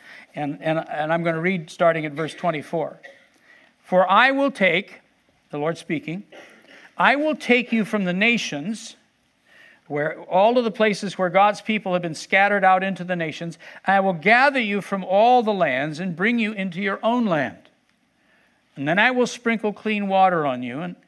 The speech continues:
and you will be clean. And I will cleanse you from all your filthiness and from all your idols.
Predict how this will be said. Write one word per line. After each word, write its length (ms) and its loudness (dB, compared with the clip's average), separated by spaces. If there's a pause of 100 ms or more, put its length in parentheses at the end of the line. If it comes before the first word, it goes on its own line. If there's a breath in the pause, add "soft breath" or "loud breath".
(100)
and 160 -8
you 80 -2
will 140 0
be 140 -4
clean. 520 -8 (640)
And 80 -6
I 80 0
will 140 0
cleanse 420 0
you 100 0
from 180 -4
all 160 4
your 140 0
filthiness 720 -4
and 100 -12
from 200 -8
all 120 0
your 220 -2
idols. 380 -2